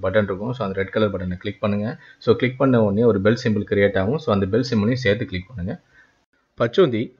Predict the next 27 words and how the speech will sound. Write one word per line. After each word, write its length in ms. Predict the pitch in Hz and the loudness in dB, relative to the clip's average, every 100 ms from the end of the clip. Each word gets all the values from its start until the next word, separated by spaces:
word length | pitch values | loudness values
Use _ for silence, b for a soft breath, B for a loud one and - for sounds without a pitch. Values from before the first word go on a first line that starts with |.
| 104 | -2
அடிக்கடி 300 | 143 175 151 113 | 2 2 0 0
நிறம் 260 | 151 147 110 | -2 -2 -2
மாற 180 | 104 - 104 | -2 -2 -4
அதன் 160 | 101 104 | -4 -4
இயல்புகள் 420 | 151 151 123 110 | -2 0 0 0
தான் 140 | 98 - | -6 -4
காரணம் 320 | 113 139 117 | -4 -4 -6
என்று 160 | 98 127 - | -6 -8 -6
விஞ்ஞானிகள் 420 | 123 139 110 139 110 | -8 -6 -6 -6 -6
கண்டுபிடித்துள்ளனர். 680 | 104 101 98 98 98 95 _ _ _ _ _ - | -8 -8 -10 -10 -12 -14 _ _ _ _ _ -10
பச்சோந்தி 360 | 110 180 170 127 | -4 -2 -2 -2
நிறம் 200 | 127 156 131 | 0 0 0
மாறுவது 300 | 117 104 123 110 | -2 -2 -6 -8
எப்படி 220 | 101 156 139 110 | -8 -4 -4 -2
என்று 120 | 104 104 | -4 -2
ஆராய்ச்சி 280 | 120 120 113 | -4 -4 -8
தொடங்கி 300 | 101 110 110 - 110 | -6 -6 -8 -10 -10
நடந்து 220 | 104 135 123 | -6 -4 -4
கொண்டே 180 | 101 101 | -4 -6
தான் 120 | 113 101 | -6 -10
இருக்கிறது. 380 | 92 95 90 - _ _ _ _ _ _ 139 | -10 -10 -10 -14 _ _ _ _ _ _ 0
இதற்கு 300 | 147 147 143 | 0 2 -4
முன்பு 240 | 156 156 139 110 | -2 -2 -2 2
ஆராய்ச்சியாளர்கள் 580 | 117 120 104 98 101 160 - | 0 0 -2 -4 -6 -8 -6
பச்சோந்தி 380 | 107 165 165 117 | -4 -2 -2 -2
இடத்திற்கு 400 | 139 147 131 123 - | -2 -4 -4 -6 -4
தகுந்தாற் 360 | 104 127 123 | -6 -2 -2